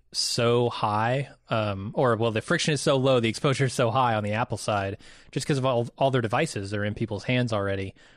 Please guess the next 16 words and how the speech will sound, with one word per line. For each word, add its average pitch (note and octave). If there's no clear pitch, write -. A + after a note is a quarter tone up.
But C3+
I D3
also D#3
view C3
that C3
as F#3
sort G#3
of G3+
a, G#3+
a F#3
positive F#3
and F#3+
a F#3
negative, F#3
'cause, B2
like, A2+